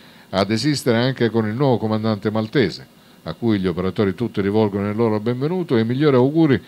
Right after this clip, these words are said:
per il suo nuovo prestigioso incarico che da oggi assumerà.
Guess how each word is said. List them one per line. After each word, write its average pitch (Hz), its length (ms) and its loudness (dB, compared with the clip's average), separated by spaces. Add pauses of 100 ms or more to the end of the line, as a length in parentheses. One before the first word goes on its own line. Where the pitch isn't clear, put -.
(400)
per 107 140 0
il 107 100 0
suo 120 180 0
nuovo 135 300 4
prestigioso 127 580 -2
incarico 90 600 -2
che 127 160 -2
da 110 160 2
oggi 85 380 -4
assumerà. 107 640 -4